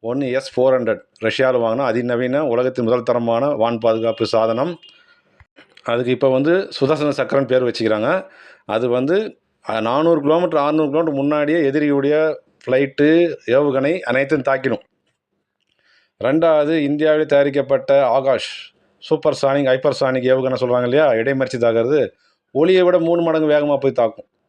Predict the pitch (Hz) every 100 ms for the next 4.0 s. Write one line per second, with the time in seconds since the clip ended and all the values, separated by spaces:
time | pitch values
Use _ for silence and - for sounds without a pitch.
0 | _ _ _ _ _ _ 117 127 135 156
1 | 135 139 143 147 123 147 160 127 127 160
2 | 151 156 139 139 135 117 113 110 160 214
3 | - - _ - 196 190 170 165 175